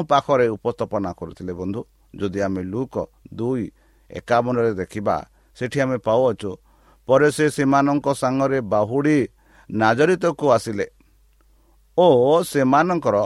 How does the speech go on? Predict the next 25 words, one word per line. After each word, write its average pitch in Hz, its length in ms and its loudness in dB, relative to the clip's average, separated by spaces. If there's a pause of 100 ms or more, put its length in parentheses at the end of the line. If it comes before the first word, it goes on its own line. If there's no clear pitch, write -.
(380)
ବଶୀଭୂତ 156 600 -4
ହୋଇ 151 320 4
ରହିଲେ। 98 340 -2 (580)
ପୁଣି 131 180 -2
ତାହାଙ୍କ 127 440 -2 (160)
ମାତା 127 420 0 (320)
ଏହି 117 200 -2
ସମସ୍ତ 120 600 -6
କଥା 135 360 0 (440)
ସାବଧାନ 107 640 -2
ରୂପେ 110 320 -2 (320)
ଆପଣା 98 440 -2 (260)
ହୃଦୟରେ 95 540 -4 (320)
ରଖିଥିଲେ।" 78 480 -14
ମ-, 76 260 -16 (440)
ଏହାର 95 240 -2 (120)
ଅର୍ଥ 90 260 -8
ହେଉଛି 135 360 0 (460)
କି 160 140 4 (540)
ଆମେ 156 400 4
ଆମ 139 240 4 (160)
ପିତା 120 420 -2
ମାତାକୁ 117 580 -2
ଭୁଲିବା 98 480 -6
ନାହିଁ, 78 360 -10